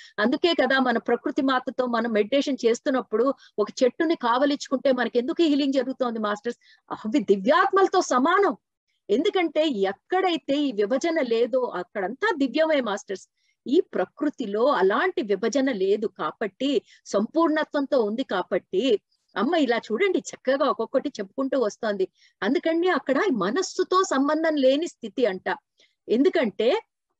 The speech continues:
జంతువులు అవి ఎ-, ఎలా బతుకుతాయంటేట, వాళ్ళ ప్రవృత్తి అంతా శరీరంతో ప్రవృత్తిట, ఆత్మతో ప్రవృత్తిట. అంటే వాళ్ళు ఏవైనా చేయాలంటే శరీరం వాడతారట, లేదా వాళ్ళ లోపల నుంచి వచ్చే ఇన్‌స్టింక్ట్స్ అంటారు మాస్టర్స్.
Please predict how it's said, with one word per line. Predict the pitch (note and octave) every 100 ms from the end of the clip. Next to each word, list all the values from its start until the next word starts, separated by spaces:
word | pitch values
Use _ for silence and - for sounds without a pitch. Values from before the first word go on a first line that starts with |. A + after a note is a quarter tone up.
| _ _ -
జంతువులు | F3 F3+ F#3+ - F#4 D4+ A3 A3+ A#4 - _ _ _ -
అవి | G#3+ D#4
ఎ-, | B3+ F3+ F#3+
ఎలా | F#3+ E3+ C#4+
బతుకుతాయంటేట, | D#4+ E4 C#4+ - D4 C4+ C#4 C4+ F#4+ A4 _ _ _ -
వాళ్ళ | G3+ C4+ C4
ప్రవృత్తి | G3 G3 C4+ - F#4+
అంతా | C#4 E4
శరీరంతో | - G#3 D4 F4+ F#4 E4
ప్రవృత్తిట, | - C#4 C#4 D#4 E4 G4+ B4+ _ _
ఆత్మతో | - D4+ - D4+ D#4
ప్రవృత్తిట. | - F#3+ F#3 F#3 - - E3 - _ -
అంటే | B3 F4+
వాళ్ళు | E4+ C4
ఏవైనా | A3+ E4 F#4+ F#4+
చేయాలంటే | C#4 D#4+ F4 B4
శరీరం | - E4 F#4 F4+
వాడతారట, | C#4+ B3 - F#3+ - D3 - _ -
లేదా | B3 F4 F#4+ G#4+ A#4 _ _
వాళ్ళ | C4+ D4+
లోపల | B3+ C4+ G4 G4+
నుంచి | G4 G4 G4
వచ్చే | D#4 C4+ - G#4+
ఇన్‌స్టింక్ట్స్ | C4+ D4+ - F4+ F#4+ -
అంటారు | B3+ A#3 G#3
మాస్టర్స్. | G3 G3 - D4 -